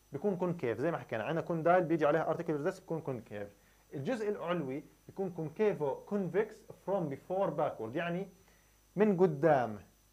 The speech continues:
لورا، من جهه الارتيكولار ايميننس لورا بيكون كونكيفو كونفكس، بيكون كونكيف عند الارتيكولار ايميننس، بيكون كونفكس عند المانديبولار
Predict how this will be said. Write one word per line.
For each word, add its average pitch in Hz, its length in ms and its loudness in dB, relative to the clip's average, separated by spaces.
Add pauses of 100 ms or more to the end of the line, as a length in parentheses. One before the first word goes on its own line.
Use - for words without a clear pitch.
(440)
لورا، 165 680 4
من 170 120 -2
جهه 165 240 -2
الارتيكولار 147 540 -2
ايميننس 117 400 -8
لورا 170 260 0
بيكون 185 520 -4
كونكيفو 180 800 0
كونفكس، 120 380 -6
بيكون 170 220 -4
كونكيف 165 340 0
عند 151 160 -2
الارتيكولار 147 560 -2 (600)
ايميننس، 196 280 2
بيكون 165 200 -4
كونفكس 190 580 0
عند 175 220 -2
المانديبولار 165 1080 0